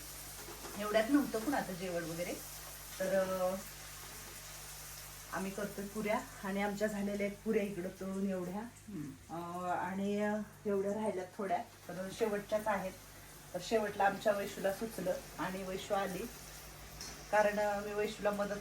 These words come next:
Speaker 1: करू लागते खरं तर. मी काही लाटल्या, अं, मी काही तळल्या, वैशूने काही तळल्या. आजी लोकांनी काही मदत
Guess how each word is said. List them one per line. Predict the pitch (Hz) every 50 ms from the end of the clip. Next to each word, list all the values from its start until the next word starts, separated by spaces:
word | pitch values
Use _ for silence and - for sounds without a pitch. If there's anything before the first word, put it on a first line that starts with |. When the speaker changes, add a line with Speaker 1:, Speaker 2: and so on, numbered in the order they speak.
| -
Speaker 1:
करू | 214 208 202 208
लागते | 214 214 208 - - 185 185 185 - - - - -
खरं | 190 180 170 -
तर. | 208 214 247 - - - - - - - - - - - - - - - - - - - - - - - - - - - - - - - - - - - - - - - -
मी | 220 220 226 220
काही | 214 - 214 214 214
लाटल्या, | 226 208 202 196 196 190 190 190
अं, | - 202 202
मी | 202 185 185 202 214 220 220
काही | - 233 220 220 226 220 -
तळल्या, | 233 214 208 202 208
वैशूने | 208 208 208 202 - - 180 185
काही | 175 - 180 180 - -
तळल्या. | 226 208 202 196 196 - - - - - - - - - - - - - - - - - - - - - - - -
आजी | 190 165 160 202 202
लोकांनी | 208 208 208 208 196 185
काही | 175 - 196 196
मदत | 196 202 208 202 208